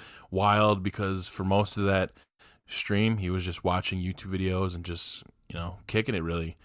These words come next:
And to have five hundred thousand people, uh, watching that is, is, uh, incredible. And, um, I'm sure Twitch felt some type of way about it. But,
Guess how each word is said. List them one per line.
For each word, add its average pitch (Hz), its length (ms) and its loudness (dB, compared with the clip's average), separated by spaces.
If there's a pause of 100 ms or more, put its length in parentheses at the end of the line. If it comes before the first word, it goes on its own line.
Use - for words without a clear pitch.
(360)
And 87 80 -6
to 87 60 0
have 90 100 -4
five 101 460 2
hundred 98 360 -2
thousand 92 380 -2
people, 95 500 -6 (560)
uh, 85 180 -6
watching 90 320 -2
that 95 140 -2
is, 85 180 -8
is, 85 300 -8
uh, 80 300 -6
incredible. 85 580 -2 (400)
And, 85 320 -10
um, 80 440 -8 (520)
I'm 87 100 -6
sure 98 220 -2
Twitch - 300 -2
felt 92 200 -2
some 90 140 -8
type 87 220 -6
of 85 40 -6
way 85 140 -4
about 82 280 -6
it. - 200 -10
But, 80 240 -8